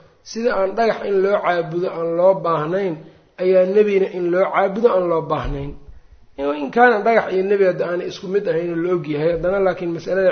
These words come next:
cibaadada midna lama ogolo, midkoodna lama ogolo in la caabudo oo xaqi Alla la siiyo. Taa marka uu soo kala caddeeyey, wuxuuna tilmaamay gaaladu inay u qaybsa-, inay u qaybsanaayeen qayb iyagu markaa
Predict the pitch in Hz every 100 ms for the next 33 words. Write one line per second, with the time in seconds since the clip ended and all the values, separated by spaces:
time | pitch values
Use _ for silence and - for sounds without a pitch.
0 | 139 165 170 170 202 214 214 - - -
1 | - 214 208 240 190 180 156 156 160 170
2 | 170 - 190 190 185 175 175 165 175 185
3 | 180 165 156 139 170 160 185 190 180 -
4 | 185 - 180 185 175 156 - 139 131 127
5 | - - - _ _ _ _ - 190 214
6 | 220 202 196 190 185 196 196 185 170 165
7 | 180 180 180 214 208 190 180 180 180 180
8 | 175 160 180 202 202 196 - 208 233 226
9 | - - 185 185 190 196 190 185 170 175
10 | 175 170 185 185 156 - - _ _ _
11 | _ 175 185 202 175 190 196 190 190 185
12 | 180 170